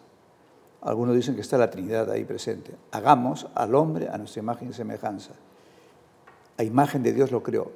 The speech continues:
coma, y vio que era muy bueno, muy bueno. Para todo lo demás, bueno, para el hombre, muy bueno. Imagen y semejanza de Dios. Y lo hace libre, con una condición de vida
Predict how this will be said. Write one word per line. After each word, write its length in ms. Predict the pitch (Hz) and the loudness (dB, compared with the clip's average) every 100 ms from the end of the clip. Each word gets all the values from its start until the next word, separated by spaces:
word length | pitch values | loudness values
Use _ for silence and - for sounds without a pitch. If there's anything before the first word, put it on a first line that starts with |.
| - | -10
coma, 340 | - 170 185 269 - - - - _ | 2 2 4 -2 -8 -20 -20 -20 _
y 140 | 131 120 | -2 4
vio 260 | 139 147 | 8 8
que 140 | 147 123 | 8 4
era 180 | 123 | 4
muy 480 | - 117 113 127 156 | 2 -6 -6 -2 -2
bueno, 440 | 101 101 95 92 - - _ _ _ _ _ - | -2 -2 -4 -6 -16 -20 _ _ _ _ _ -18
muy 280 | 113 151 170 | -8 -6 -4
bueno. 260 | - - - - _ - _ _ _ _ _ | -8 -14 -18 -20 _ -20 _ _ _ _ _
Para 140 | 135 | 0
todo 160 | 131 208 | 4 6
lo 80 | 202 | 6
demás, 340 | 196 202 160 | 6 0 -2
bueno, 280 | 127 - - - - | -2 -2 -6 -16 -10
para 140 | 113 | -4
el 20 | |
hombre, 180 | 135 147 - | -4 -4 -6
muy 260 | 117 117 | -6 -6
bueno. 240 | 98 98 - - _ _ _ _ - | -6 -10 -12 -20 _ _ _ _ -8
Imagen 420 | 117 143 143 117 | 0 0 0 -6
y 60 | 110 | -8
semejanza 580 | 104 110 117 107 - | -10 -10 -10 -10 -10
de 60 | - | -12
Dios. 320 | - 127 - - - _ | -12 -18 -20 -20 -20 _
Y 120 | - 131 | -6 -2
lo 100 | 156 | -2
hace 180 | - 147 | -2 -4
libre, 380 | 240 87 - - - - - - | -4 -6 -10 -14 -20 -20 -20 -2
con 160 | 139 | 2
una 200 | 120 190 | 2 2
condición 840 | 180 135 110 - 127 165 175 - 110 | 0 -2 -2 -2 0 0 -2 -6 -4
de 120 | 110 | -4
vida 360 | 104 127 147 | -2 2 2